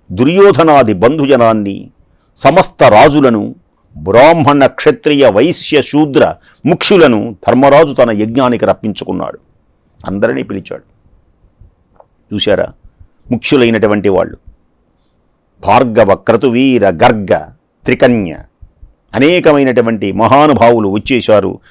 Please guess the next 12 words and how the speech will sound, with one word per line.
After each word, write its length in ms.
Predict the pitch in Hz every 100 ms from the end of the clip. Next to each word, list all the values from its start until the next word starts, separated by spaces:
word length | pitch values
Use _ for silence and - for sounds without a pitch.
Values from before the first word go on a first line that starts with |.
| - 98
ఆ 120 | 104
దివ్యమైనటువంటి 840 | 104 120 117 104 87 87 87 - _ _ _ _ _ _ _ -
ఆ 120 | 82
యాగానికి 800 | 80 - 110 127 131 - 185 233 _ _ _ _ -
సాత్యవతేయ 1160 | - 127 - - 143 127 131 135 170 190 165
కశ్యప 560 | 127 123 - - 175 -
భరద్వాజో 920 | 104 - 139 117 120 139 139 131 131 120 98
విశ్వామిత్ర 960 | 90 107 - 151 156 139 131 - 120 107
నీతిహోత్ర 880 | 104 151 147 139 107 147 - 120
మైత్రేయ 760 | 110 120 160 - 127 123 120 107
పైల 420 | - 143 151 127
సుమంత 520 | 113 127 147 131 120